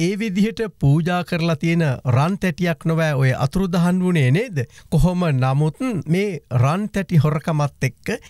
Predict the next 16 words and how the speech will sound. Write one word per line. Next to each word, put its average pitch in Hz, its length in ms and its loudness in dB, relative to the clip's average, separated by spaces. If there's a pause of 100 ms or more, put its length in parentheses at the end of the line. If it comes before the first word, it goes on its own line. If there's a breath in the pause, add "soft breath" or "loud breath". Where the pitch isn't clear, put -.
(120)
එළියට 175 480 0
ආපු 151 260 0 (120)
යථාර්ථය 143 640 2 (420 loud breath)
දැන් 214 240 -2
අපේ 196 400 -4
ජනතාව 160 720 0 (160)
තේරුම් 214 560 0
ගනිමින් 170 500 2
සිටීම 135 380 0
තමයි 135 420 0 (300 loud breath)
ඊටාම 127 400 0
වැදගත්. 104 400 -4 (280)
ඒ 220 120 -2
නිසායි 190 360 -2 (200)
අර 147 60 -2 (500)
ටෙලිවැකිය 175 520 0